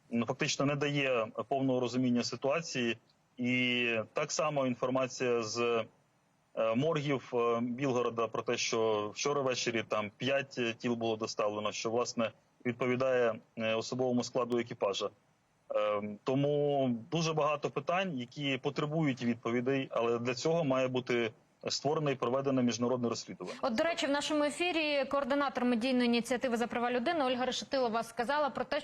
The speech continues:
Speaker 2: що дуже дивно, що, е, до цього часу російські пропагандисти не показують, е, тіла, е, ну, як вони кажуть, е, полонених, які там, е, були. От про що це може свідчити?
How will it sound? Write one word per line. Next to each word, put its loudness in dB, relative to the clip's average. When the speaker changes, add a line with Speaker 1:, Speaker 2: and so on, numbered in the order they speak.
Speaker 2:
що -4
дуже 0
дивно, 0
що, 0
е, 2
до 0
цього 0
часу 0
російські -2
пропагандисти 0
не 0
показують, 0
е, 2
тіла, 0
е, 0
ну, -2
як -2
вони 0
кажуть, -2
е, 0
полонених, 0
які -2
там, 0
е, 0
були. 2
От -2
про -2
що -2
це -2
може 0
свідчити? -2